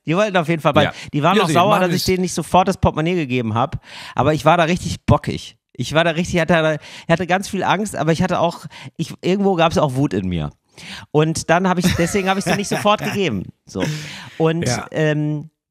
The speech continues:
Speaker 1: dann auf einmal rannten die weg, wirklich in letzter Sekunde rannten die weg und dann kam da so ein Sicherheitsdiensttyp mit so einem Elektroschocker. So,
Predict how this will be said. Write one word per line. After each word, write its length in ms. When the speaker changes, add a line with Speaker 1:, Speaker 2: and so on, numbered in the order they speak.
Speaker 1:
dann 340
auf 180
einmal 360
rannten 320
die 140
weg, 320
wirklich 260
in 60
letzter 320
Sekunde 340
rannten 240
die 120
weg 240
und 140
dann 140
kam 260
da 140
so 100
ein 100
Sicherheitsdiensttyp 1400
mit 180
so 80
einem 100
Elektroschocker. 840
So, 300